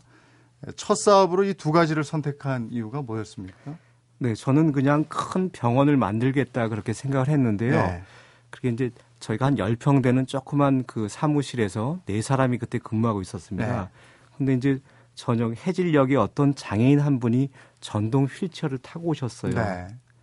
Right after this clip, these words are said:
Speaker 2: 그러시면서 하시는 말씀이 뭐냐면, "당신이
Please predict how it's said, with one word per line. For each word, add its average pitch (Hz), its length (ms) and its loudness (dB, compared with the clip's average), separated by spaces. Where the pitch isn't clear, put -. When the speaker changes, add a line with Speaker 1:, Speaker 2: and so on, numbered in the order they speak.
Speaker 2:
그러시면서 117 600 -2
하시는 135 320 -6
말씀이 131 340 -2
뭐냐면, 98 640 -4
"당신이 131 680 -2